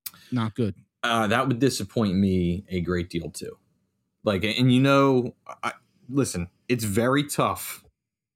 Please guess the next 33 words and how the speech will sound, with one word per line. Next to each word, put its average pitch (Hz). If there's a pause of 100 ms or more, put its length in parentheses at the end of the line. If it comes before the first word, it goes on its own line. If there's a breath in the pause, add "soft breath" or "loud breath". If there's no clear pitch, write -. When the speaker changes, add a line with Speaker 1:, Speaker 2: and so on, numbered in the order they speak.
(180)
Speaker 2:
to 104
go 107
and 107
replace 101 (1600)
twenty-two, 104 (220)
Speaker 1:
Yeah, 226
no, 143
Speaker 2:
ten 110
and 120
a 123
half, 123
Speaker 1:
for 120
sure. 110 (520)
Speaker 2:
and 104
seven. 82 (340)
Like, 104
that's 101
very 110
tough 117
to 120
replace. 101 (420)
Speaker 1:
Hundred 110
percent. 104
Speaker 2:
Um, 95 (400)
what 117 (460)
you 107
hope 131
happens 123
is 107 (100)
you 92
bring 98
him 113
back. 104